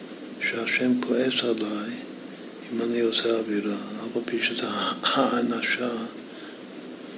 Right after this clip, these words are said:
לחלוטין, זה בדיוק ההפך מכל השיטה שלי. אבל לזה הוא קורא אמונה הכרחית, שזה מוכרח בשביל לקיים את החברה. וככה השם נתן תורה.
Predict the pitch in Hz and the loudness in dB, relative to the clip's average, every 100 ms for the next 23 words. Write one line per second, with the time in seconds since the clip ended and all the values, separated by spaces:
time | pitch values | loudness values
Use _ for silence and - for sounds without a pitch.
0 | - - - 117 - - 117 - - 113 | -12 -10 -4 -2 -2 -4 -2 0 2 2
1 | 110 - 113 101 104 110 110 127 123 101 | 0 -2 -6 -4 -2 2 4 4 4 4
2 | 143 143 - 110 - - 101 - 113 113 | 4 4 2 -2 -4 -6 0 2 2 0
3 | 117 - 127 131 - - - - - - | -2 2 2 2 -4 -8 -10 -12 -14 -12
4 | - - - - - - 113 113 113 117 | -12 -12 -12 -12 -12 -8 -2 2 4 6
5 | 139 143 - 131 123 135 131 123 123 123 | 6 6 4 4 6 8 8 8 8 6
6 | - 127 113 113 127 123 123 - 120 - | 2 0 2 6 6 4 0 0 0 0
7 | - 117 110 - - 127 110 - - - | -2 -2 -2 -2 2 4 4 2 -4 -6
8 | - - - - - - 117 113 107 - | -10 -10 -10 -10 -8 -2 2 4 4 2
9 | 131 127 123 123 117 - 117 110 - 113 | 2 2 2 -2 -2 2 0 0 -2 0
10 | 113 113 120 - 104 - - 101 101 - | 0 0 -2 -4 -4 -4 -6 -6 -8 -8
11 | - - - - - - - - - - | -10 -10 -10 -12 -12 -12 -10 -10 -10 -12
12 | - - - - 113 120 117 117 120 113 | -12 -12 -8 -2 -2 0 0 2 0 0
13 | 117 117 110 113 107 101 | -2 -2 -2 -2 -4 -6